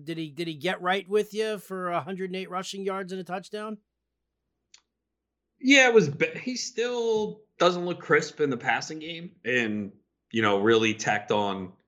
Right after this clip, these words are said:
Speaker 2: It counts. It was a thirty-seven yard run late in the game where he
Speaker 1: Mm-hmm.
Speaker 2: broke free, so it counts though. And you're, you're happy to see a hundred eight yards 'cause what was it, two carries I think the week before when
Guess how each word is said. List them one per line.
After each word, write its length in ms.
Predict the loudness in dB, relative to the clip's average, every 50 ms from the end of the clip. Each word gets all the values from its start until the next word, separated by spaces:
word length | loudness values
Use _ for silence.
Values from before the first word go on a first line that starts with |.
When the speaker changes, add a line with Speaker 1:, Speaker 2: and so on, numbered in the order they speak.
| _ _ _
Speaker 2:
It 180 | 2 2 2 2
counts. 360 | 0 0 0 -2 -6 -10 -8
It 60 | -8
was 120 | -6 -8
a 40 | -6
thirty-seven 520 | -4 -2 0 0 -2 -2 -4 -4 -4 -4 -2
yard 220 | -2 -2 -2 -2
run 280 | -2 -4 -4 -4 -6 -10 -12 -16 -16 -12
late 320 | -4 0 2 2 2 2 0
in 80 | -2
the 60 | -2 0
game 460 | 2 2 2 2 2 -2 -6 -12 -6
where 140 | -4 -2 0
he 60 | 0
Speaker 1:
Mm-hmm. 80 | 2 2
Speaker 2:
broke 240 | 4 2 2 2 -2
free, 300 | 0 2 2 2 2 -2 -6 -14 _ _ _ _ _ _
so 160 | 4 8 8 8
it 140 | 8 6
counts 280 | 0 -2 -4 -4 -8 -12
though. 280 | -14 -14 -12 -12 -10 -10
And 120 | -10 -10
you're, 280 | -10 -10 -10 -10 -14 -18 -20 -20 -18 _
you're 180 | -2 -2 2 4
happy 240 | 4 2 2 0
to 80 | -6 -10
see 160 | -8 -8 -8
a 60 | -6
hundred 260 | -6 -8 -8 -8 -8 -8
eight 140 | -8 -8
yards 300 | -8 -8 -8 -8 -10 -8
'cause 240 | -6 -6 -6 -6 -6 -4
what 120 | -2 0
was 140 | 0 0 0
it, 180 | -2 -6 -6 -8
two 380 | -6 -2 0 0 0 0 -2
carries 480 | -2 0 2 4 4 4 4 2 0 -2
I 80 | -4 -6
think 320 | -2 -2 -2 -2 -2 -2
the 80 | -2 -2
week 160 | -2 -2 -4
before 520 | -6 -4 2 6 8 8 8 8 6 4
when 380 | 4 2 2 4 2 0 -6